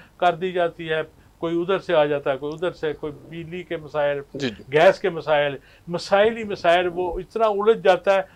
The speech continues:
Speaker 1: वो कहता है, "मैं काम ही नहीं करता।"
Speaker 2: काम ही नहीं करता। वसीम साहब, मैं आपकी तरफ आता हूँ, क्योंकि डॉक्टर साहब तो काम ही मुका दिया,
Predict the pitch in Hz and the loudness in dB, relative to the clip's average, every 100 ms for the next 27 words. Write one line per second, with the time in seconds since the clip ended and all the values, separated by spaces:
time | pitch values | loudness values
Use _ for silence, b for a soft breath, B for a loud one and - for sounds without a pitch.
0 | b 175 175 175 190 180 165 147 175 175 | b -4 -2 0 2 2 -2 0 6 6
1 | 175 147 120 110 - 180 175 170 151 139 | 4 -2 -6 -8 6 10 12 10 8 6
2 | 123 107 - - - 147 165 160 147 127 | 6 4 2 -4 -2 4 4 8 6 6
3 | - - 156 156 151 156 160 160 - 127 | 0 2 6 10 10 8 2 4 6 4
4 | 139 135 - 151 160 143 139 - 160 147 | 4 0 0 2 4 8 8 8 2 2
5 | 156 151 - - B B B - 170 196 | 2 2 0 -16 B B B 8 10 12
6 | 202 185 143 123 123 | 10 8 8 8 4